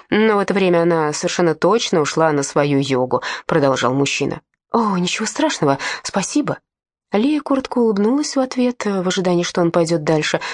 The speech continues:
своей дорогой. Мужчина улыбнулся, но не ушёл. Лия надеялась ещё немного побродить по кладбищу, может, даже отыскать надгробие с фамилией Кеннинг, датированное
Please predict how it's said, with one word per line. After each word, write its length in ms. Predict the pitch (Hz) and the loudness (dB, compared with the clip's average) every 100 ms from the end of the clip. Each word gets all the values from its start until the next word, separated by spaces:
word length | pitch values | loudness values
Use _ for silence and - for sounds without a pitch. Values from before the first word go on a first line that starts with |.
| - | -12
своей 320 | - 185 165 | -4 0 2
дорогой. 460 | 156 160 147 151 151 _ _ - | 2 0 0 -2 -6 _ _ -6
Мужчина 400 | 208 214 - 339 | -2 -2 0 2
улыбнулся, 640 | 339 226 185 214 302 - | 2 2 2 0 -2 0
но 320 | 302 269 247 269 | 2 4 2 2
не 100 | 294 | 2
ушёл. 380 | 294 - 185 185 - - - - | 0 0 -2 -2 -8 -12 -6 0
Лия 240 | 202 196 | 2 2
надеялась 480 | 185 175 185 180 - | 2 0 0 0 -2
ещё 220 | - - | -4 0
немного 400 | 139 135 135 131 | 0 0 -2 -2
побродить 440 | - 151 143 135 - | -4 -2 0 -2 -2
по 120 | 147 | -2
кладбищу, 540 | - 180 185 135 - | 0 -2 -2 -4 -2
может, 240 | 135 147 139 | -2 -2 0
даже 260 | 135 135 - - - | 0 0 -4 -10 -2
отыскать 540 | 156 156 - 151 135 | 0 0 -2 -2 0
надгробие 640 | 165 143 143 135 123 127 123 | 0 0 0 -2 0 -2 -2
с 60 | |
фамилией 460 | - 147 131 127 135 | 0 0 0 -2 -4
Кеннинг, 440 | - 156 127 123 - | -2 -2 0 -4 -6
датированное 640 | 147 160 - 185 156 135 | -4 -2 -2 0 0 0